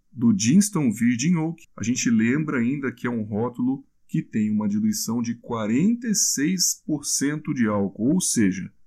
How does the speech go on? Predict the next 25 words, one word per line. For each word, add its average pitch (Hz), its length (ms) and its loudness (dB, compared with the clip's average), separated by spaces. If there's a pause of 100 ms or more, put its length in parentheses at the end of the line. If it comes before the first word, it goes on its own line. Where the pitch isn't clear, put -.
não 208 320 2
é 143 240 2 (160)
a 95 100 -6
força 123 800 0
do 95 80 0
barril, 98 480 2
não 160 220 -2
é 113 40 2
um 110 220 0
cask 135 440 -2 (140)
strength, 170 600 -2 (280)
mas 131 200 0
ele 127 100 -2
também 131 340 0
não 175 160 4
é 113 80 2
um 139 120 0
com 160 100 -6
quarenta 151 400 -4
por 196 160 -8
cento. 107 300 -2
Então 143 240 -4
aqui 214 240 -2
tem 220 320 -2
ainda 160 420 -4